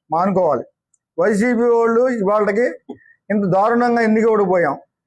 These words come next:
ప్రజలు ఎందుకు అని రాత్రి పన్నెండింటి వరకు ఓటింగ్ మనకి వ్యతిరేకంగా వేశారు, దానికి కారణం ఏంటని చెప్పి ఒకసారి పరీక్షించుకోవాలని పోయి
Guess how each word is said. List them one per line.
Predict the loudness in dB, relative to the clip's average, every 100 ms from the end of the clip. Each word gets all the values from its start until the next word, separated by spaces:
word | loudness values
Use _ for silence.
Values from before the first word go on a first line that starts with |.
| _ _ _ _
ప్రజలు | -2 0 2
ఎందుకు | 2 2 2
అని | 2 2
రాత్రి | 2 0 -2 -2
పన్నెండింటి | 0 2 2 2 2
వరకు | 2 2
ఓటింగ్ | 0 0 0 0
మనకి | 0 0 0 0 -2 -8 -20 -20 _ _ -10 -2
వ్యతిరేకంగా | 0 2 2 2 2 2
వేశారు, | 2 0 0 -2 -2 -4 -4
దానికి | -2 -2
కారణం | -2 0 0 0
ఏంటని | 0 0 0
చెప్పి | 0 -2
ఒకసారి | -2 0 -2
పరీక్షించుకోవాలని | -2 -2 0 0 2 0 0 -2
పోయి | 0 0 0